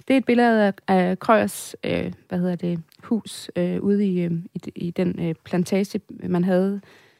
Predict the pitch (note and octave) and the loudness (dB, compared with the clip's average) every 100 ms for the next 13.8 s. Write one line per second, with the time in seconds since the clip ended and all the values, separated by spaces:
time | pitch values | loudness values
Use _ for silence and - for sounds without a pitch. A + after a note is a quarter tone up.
0 | _ _ F#3+ F#3 F2 - G3 G3+ - G3+ | _ _ -2 0 0 -2 -2 -2 -4 -6
1 | G#3 F#3 F#3+ - F#3+ - F3 - F#3 A3 | -4 -4 -4 -2 0 0 0 4 4 6
2 | A3+ F#3+ F3+ - G3 F#3+ F#3+ - - _ | 4 4 2 0 2 2 -2 -6 -16 _
3 | _ _ _ _ _ G3+ G3 G3 - - | _ _ _ _ _ -4 0 0 -2 0
4 | F#3+ G3+ G3+ E3+ - - - F3+ D#3+ F#3 | 4 4 2 0 -4 -10 -2 2 2 2
5 | F#3 G3 G3 - - A#3+ A#3+ - - G3 | 2 2 0 0 2 4 4 2 0 2
6 | F#3+ G3 G#3 G#3+ G3 F#3+ F#3 G3 F#3+ F#3+ | 4 4 4 4 4 2 2 2 2 4
7 | G3+ G3+ G3+ G3 F3+ E3+ F3 F3 - - | 4 4 4 4 4 2 0 -4 -8 -10
8 | F3+ F3+ F3 F3 F3 _ G3 F#3+ G3 F3+ | -6 -4 -4 -8 -12 _ -2 -2 -2 -4
9 | G3+ _ G3 F3+ F3+ F3 F3 _ _ F#3 | -6 _ -8 -4 -2 -4 -8 _ _ -2
10 | F#3 F#3 - F#3+ F#3 F3 A#3 G3+ - - | -2 0 0 0 0 0 0 0 -2 -16
11 | - - _ _ - F#3 F3+ F3 F#3 - | -20 -20 _ _ 0 2 4 2 0 0
12 | G#3 A#3 A3+ G3 G3+ F#3 F#3 G#3 A3 G3+ | 6 8 8 6 4 6 6 6 4 4
13 | G3 G#3 G#3+ E3 E3 - F3 | 6 6 6 4 0 -4 -4